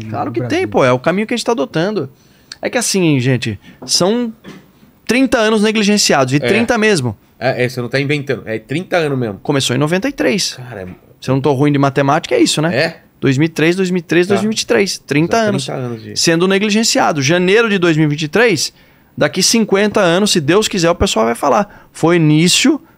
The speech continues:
Speaker 2: da ruptura de negligenciamento de combate ao crime organizado no,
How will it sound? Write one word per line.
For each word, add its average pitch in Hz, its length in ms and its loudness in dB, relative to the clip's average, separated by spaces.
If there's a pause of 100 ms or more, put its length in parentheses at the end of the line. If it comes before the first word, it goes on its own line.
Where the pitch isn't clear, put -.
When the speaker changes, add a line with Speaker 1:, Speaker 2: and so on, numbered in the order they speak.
(240)
Speaker 2:
da 165 160 -2
ruptura 208 920 0 (380)
de 202 220 2 (120)
negligenciamento 185 1200 0
de 214 80 -6
combate 220 320 0
ao 233 60 -2
crime 226 180 0
organizado 240 500 0
no, 269 380 -6